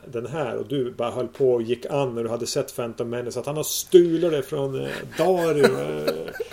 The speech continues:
Jävla George Lucas, alltså. Jag, jag hade ingen aning om vad du pratade om sen. Och sen vet jag att när jag såg den här då i Bird with the Crystal Plumage, något, kanske ett år senare eller två år senare, så hade jag ju det där i minne, men jag visste redan att jag kunde inte riktigt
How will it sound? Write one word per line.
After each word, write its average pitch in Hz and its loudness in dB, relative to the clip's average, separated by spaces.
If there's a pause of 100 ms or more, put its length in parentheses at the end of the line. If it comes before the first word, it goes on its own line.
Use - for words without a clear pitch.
(320)
Jävla 156 2
George 160 4 (200)
Lucas, 165 6
alltså. 131 0 (240)
Jag, 135 -2 (240)
jag - -10
hade 139 2
ingen 135 2
aning 139 0
om 120 -2
vad 117 0
du 113 -4
pratade 127 -2
om 127 -4
sen. 120 -4
Och 110 -6
sen 147 -4
vet 143 2
jag 131 0
att - -10
när 131 -4
jag 123 -4
såg 156 2
den 117 -2
här 120 -4
då 113 -2
i 107 -4 (220)
Bird 123 -2
with 117 -4
the - -8
Crystal - -10
Plumage, 139 -6 (160)
något, - -12
kanske 113 -8
ett 117 -4
år 120 0
senare 117 -4
eller 107 -8
två 120 -6
år 113 -2
senare, 113 -8 (240)
så - -4
hade 151 2
jag 151 10
ju 151 6
det 143 6
där 143 6
i 143 4
minne, 151 -2
men 147 0
jag 147 2 (420)
visste 160 -2
redan 151 2
att 147 0
jag 156 -2
kunde 165 -4
inte 160 -4
riktigt - 0